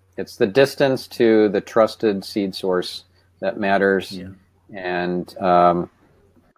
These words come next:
Speaker 1: there's actually a tool inside of Link Research Tools called Link Juice Thief, which is really clever, 'cause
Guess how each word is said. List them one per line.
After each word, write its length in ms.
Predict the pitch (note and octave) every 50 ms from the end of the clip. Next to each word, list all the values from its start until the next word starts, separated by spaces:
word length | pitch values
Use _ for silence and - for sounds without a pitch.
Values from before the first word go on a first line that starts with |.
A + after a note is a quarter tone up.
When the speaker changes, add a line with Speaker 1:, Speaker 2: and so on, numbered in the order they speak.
| _ -
Speaker 1:
there's 160 | A#2+ A#2 B2
actually 260 | F3 G#3 G3 - E3+ C#3
a 40 |
tool 280 | - - - F3+ F3 C#3+
inside 300 | A2+ A2 - C#3 B2 A2+
of 80 | A2+ G#2+
Link 180 | A#2 A2 -
Research 360 | B2 B2+ - - A#2 G2+ -
Tools 380 | - - A2+ G2+ G2 F#2+ F2+ -
called 580 | - - A2+ G#2+ G2+ G2+ G2 G2 G2 F2 G2+ _ _ _ -
Link 220 | A#2 A2 C3+ D3+ -
Juice 300 | - A2 F#2 - - -
Thief, 240 | - F#2 D2+ C#2+ _ _ _ -
which 220 | A2 - - -
is 140 | A#2 - -
really 340 | C#3 E3 E3+ D#3+ C3+ A2+ G2+
clever, 500 | - - C3 C3 B2+ A#2 G2 F2+ F2 E2+
'cause 380 | - - G#2 G2 F2+ - -